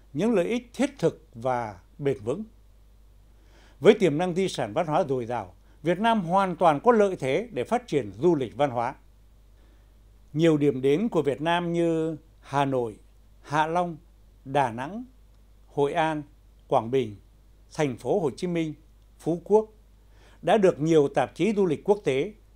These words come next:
trang thông tin điện tử hướng dẫn du lịch hàng đầu thế giới bình chọn là top điểm đến giàu bản sắc văn hóa nhất,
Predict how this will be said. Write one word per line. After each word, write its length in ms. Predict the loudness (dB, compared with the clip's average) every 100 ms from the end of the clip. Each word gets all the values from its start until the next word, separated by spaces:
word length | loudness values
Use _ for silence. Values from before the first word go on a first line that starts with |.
| -2
trang 340 | 2 2 0
thông 200 | -4 -2
tin 160 | -2 -2
điện 200 | -4 -2
tử 260 | -4 -6 -4
hướng 220 | -4 -2
dẫn 160 | -6 -2
du 140 | -2
lịch 200 | -2 -4
hàng 220 | -6 0
đầu 200 | 0 0 -2
thế 140 | -2
giới 320 | 0 0 -4 -8
bình 340 | -2 0 0
chọn 300 | 0 -2 -2 -8 -20 -20 -20 -4
là 320 | 0 0 -2 2
top 240 | 4 4 0
điểm 300 | -4 -2 -2
đến 300 | -4 -4 -12 -20 -20
giàu 300 | 2 4 6
bản 220 | 4 2
sắc 200 | 0 -6
văn 180 | 0 -2
hóa 160 | 0 0
nhất, 220 | 0